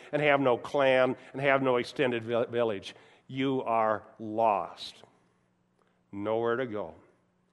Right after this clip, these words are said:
Losing family money. I'm gonna talk you, t-, tell you about this kazaza ceremony.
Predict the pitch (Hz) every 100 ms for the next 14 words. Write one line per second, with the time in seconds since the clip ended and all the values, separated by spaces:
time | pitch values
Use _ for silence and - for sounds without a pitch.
0 | _ _ _ _ _ _ _ _ _ _
1 | _ _ _ _ _ _ _ _ _ _
2 | _ _ _ _ _ _ _ _ _ _
3 | _ _ 147 170 156 135 - 165 156 156
4 | 139 135 160 226 226 - 147 160 139 156
5 | 151 147 131 - 151 135 165 147 127 120
6 | - 139 117 131 151 127 104 95 - -
7 | - - 135 117 113 104 90